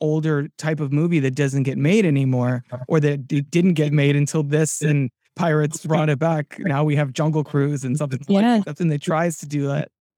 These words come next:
Speaker 1: like, period adventure comedy every year or so. It, it, it's, it, that feels like a hallmark of the, an earlier era of Hollywood. The fact that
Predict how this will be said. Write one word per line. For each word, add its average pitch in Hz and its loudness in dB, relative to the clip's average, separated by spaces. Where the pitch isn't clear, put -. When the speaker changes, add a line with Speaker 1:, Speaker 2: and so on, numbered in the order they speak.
Speaker 1:
like, 143 -2
period 151 2
adventure 147 -2
comedy 151 0
every 139 0
year 147 2
or 131 0
so. 131 -4
It, 175 0
it, 165 0
it's, - -4
it, 160 -2
that 175 -2
feels 214 2
like 170 -2
a 151 -6
hallmark 156 0
of 147 0
the, 151 -2
an 151 0
earlier 151 2
era 139 0
of 131 -2
Hollywood. 156 0
The 135 0
fact 135 -4
that 131 0